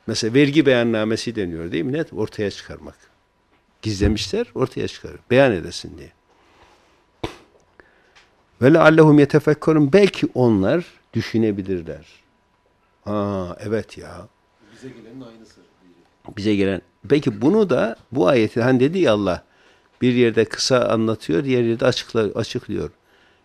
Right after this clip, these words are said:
Speaker 1: Allah nasıl açıkladı diye baktığımız zaman Maide suresinin on beşinci ayetinde diyor ki,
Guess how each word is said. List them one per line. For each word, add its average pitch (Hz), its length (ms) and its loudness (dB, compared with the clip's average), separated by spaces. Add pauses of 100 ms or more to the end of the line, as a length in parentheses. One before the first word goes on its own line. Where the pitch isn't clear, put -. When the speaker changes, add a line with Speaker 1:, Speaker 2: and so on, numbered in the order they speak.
(140)
Speaker 1:
Allah 147 320 2
nasıl 165 240 2
açıkladı 117 460 0
diye 110 300 2
baktığımız 101 560 0
zaman 151 420 0 (200)
Maide 117 340 4
suresinin 110 500 -4
on 117 120 -2
beşinci 104 360 -6
ayetinde 101 420 -4
diyor 123 180 0
ki, 175 300 -6